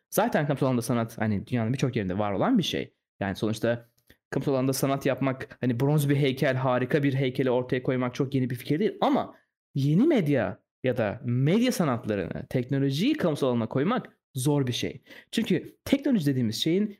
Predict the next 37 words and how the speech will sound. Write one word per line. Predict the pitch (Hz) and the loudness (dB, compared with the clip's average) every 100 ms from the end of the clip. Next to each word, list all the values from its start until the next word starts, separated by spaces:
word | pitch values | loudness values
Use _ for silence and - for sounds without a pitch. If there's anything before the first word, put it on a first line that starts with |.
| - | -4
bilgisayara | 143 254 180 151 131 | 2 2 2 2 2
ihtiyacı | 160 139 - 123 107 107 | 2 0 0 0 0 -2
var, | 95 87 - - - | -4 -4 -8 -8 -2
ekrana | 196 196 139 160 | 0 0 0 0
ihtiyacı | 131 - 113 98 98 92 | -2 -2 -2 -2 -2 -4
var. | 73 - _ - | -4 -8 _ -2
Ve | 175 | -2
bu | 240 | 0
teknoloji | 320 294 156 139 - | 0 2 0 0 0
insan | 160 - 196 151 | 0 0 0 0
gibi | 127 151 | 0 0
yok | 151 | 0
olup | 127 147 - | 0 0 0
gidebiliyor. | 113 101 - | -2 -2 -2
Yani | 123 160 110 101 - _ 214 | 0 2 0 -2 -12 _ 0
bir | 170 | 2
bronz | 165 214 180 | 2 2 2
heykel | 143 175 160 | 0 2 2
belki | 135 131 - | 2 0 0
yüzlerce | 143 131 170 165 135 | -2 2 0 2 0
yıl | 123 120 | 0 0
var | 120 117 | 0 0
olabiliyor, | 113 123 156 120 | 0 0 0 0
temizlemeseniz | - 131 127 165 147 117 107 | 0 0 2 0 0 -2 -2
bile | 95 143 170 - _ | 0 0 -2 -10 _
kuş | 190 165 | 0 2
pislikleriyle | 165 160 - 139 160 147 | 0 0 -2 0 2 2
ya | 131 | 2
da | 147 | 2
hayatın | 156 147 151 185 147 | 4 4 2 2 2
başka | 147 - 180 | 2 2 0
şeyiyle | 131 113 127 | 0 0 0
ama | 175 107 - _ _ | 0 -2 -6 _ _
bir | 147 240 240 - _ _ - | 2 2 0 -8 _ _ -2
dijital | 156 165 220 233 185 | 0 2 2 2 2
bir | 156 | 2
heykelin, | 175 170 165 104 101 160 | 2 2 0 -2 -2 -6